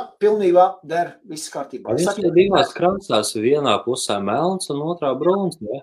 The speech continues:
Speaker 1: Jā, šitāds, jā.
Speaker 2: Ko ir kāds nesmuks? <laughs>
Speaker 1: Nu, tādu viņi ir uztaisījuši.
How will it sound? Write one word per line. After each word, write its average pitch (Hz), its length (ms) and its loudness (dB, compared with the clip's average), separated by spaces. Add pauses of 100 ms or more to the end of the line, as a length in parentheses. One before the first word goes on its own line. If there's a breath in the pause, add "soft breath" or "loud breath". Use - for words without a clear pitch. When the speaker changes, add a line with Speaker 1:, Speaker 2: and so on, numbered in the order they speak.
(160)
Speaker 1:
Jā, 120 80 -8 (320)
šitāds, - 380 -20
jā. - 20 -20
Speaker 2:
Ko 139 120 2
ir 104 100 -4
kāds 87 320 -10
nesmuks? 92 500 -14 (600 loud breath)
<laughs> - 120 -14 (680)
Speaker 1:
Nu, 135 180 -14
tādu 175 220 0
viņi 175 100 2
ir 202 80 0
uztaisījuši. 147 540 -10